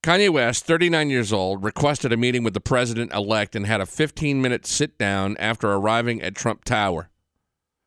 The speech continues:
Now, I wonder what that fucking meeting could possibly have been about. Why did Kanye West need to meet with Donald Trump?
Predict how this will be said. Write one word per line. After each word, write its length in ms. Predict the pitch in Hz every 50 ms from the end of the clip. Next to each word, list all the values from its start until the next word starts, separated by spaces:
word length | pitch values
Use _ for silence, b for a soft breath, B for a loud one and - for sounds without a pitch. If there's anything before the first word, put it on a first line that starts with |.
| _ _ _
Now, 140 | - 120 107 - -
I 180 | 143 160 185
wonder 800 | 185 160 151 151 156 156 156 143 131 107 - 85 82 92 101 - _ _ _ _ _ _ _ _ _ _ _ -
what 360 | 110 104 110 127 156 156 -
that 260 | - 131 135 143 147
fucking 500 | - - - 147 135 156 - - 151 135
meeting 380 | 135 131 131 127 127 127 127 120
could 260 | - - 139 123 -
possibly 760 | - - - - 196 208 180 139 - - 107 90 101 104 110
have 160 | 123 123 110
been 160 | 123 139 127 110
about. 260 | 90 80 71 73 - _ _ _ _ _ _ _ _ _ _ _ _ b b b b b b b b b b b b b
Why 760 | - - 120 139 151 175 208 226 226 233 240 233 233 233 226
did 320 | 196 165 151 151 139 -
Kanye 560 | - - 143 151 151 160 160 151 156 156 156
West 600 | 147 127 120 110 101 95 92 98 98 - - - - _ _ _
need 480 | - 117 123 139 151 160 165 175 180 170
to 100 | - 160
meet 360 | 139 127 120 120 117 - -
with 180 | 104 104 92 -
Donald 520 | - 104 101 101 101 98 98 95 92 - - _ _ _ _
Trump? 420 | - - - 95 76 67 - -